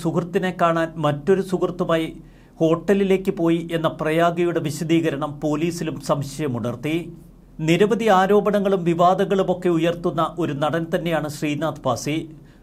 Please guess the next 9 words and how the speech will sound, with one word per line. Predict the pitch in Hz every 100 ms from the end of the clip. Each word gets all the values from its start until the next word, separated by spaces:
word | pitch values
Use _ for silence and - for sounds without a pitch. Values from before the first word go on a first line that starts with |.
| -
മുൻപ് | 143 151 156 156 160
ഒരു | 135 135
ചാനൽ | 147 151 175 170
അവതാരകയെ | 160 175 170 160 151 160 - - - -
അപമാനിച്ച് | 139 170 175 165 165 165 160 165
വിവാദങ്ങളിൽ | 147 147 170 175 160 151 147 135
ഇടം | 143 127
പിടിച്ചു. | 117 113 151 160 - - - - -
പിന്നീട് | 139 139 160 156